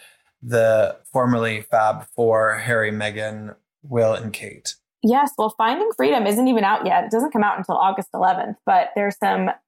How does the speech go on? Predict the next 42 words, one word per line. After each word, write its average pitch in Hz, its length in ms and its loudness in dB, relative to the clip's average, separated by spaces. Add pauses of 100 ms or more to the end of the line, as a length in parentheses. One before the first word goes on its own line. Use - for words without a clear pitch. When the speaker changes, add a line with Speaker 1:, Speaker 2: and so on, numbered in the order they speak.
(320)
Speaker 2:
excerpts 196 640 -2
that 202 220 2
were 196 120 0
given 190 320 0 (100)
to 185 280 4 (260)
the 214 120 2
Times, 208 680 -2
the 196 80 -2
Sunday 202 320 2
Times 185 500 0
in 196 100 0
the 190 100 2
U 180 120 2
K 190 360 2
that 180 120 2
are 180 300 2
making 196 320 2
waves. 180 380 4 (340)
And 311 380 2
it's - 160 -4
pretty 339 240 0
much, 349 180 2 (160)
it's - 220 -2
saying 370 260 4
a 349 40 4
lot 294 120 2
of 294 60 -4
things 285 200 0
that 226 120 0
we 240 100 4
had 220 120 2
heard 208 340 0
before, 247 400 0
but - 300 0
apparently 339 420 2
this 285 120 0
book 254 180 -2
has 269 100 2
over 220 220 2
a 196 100 2
hundred 208 400 0
sources 240 720 0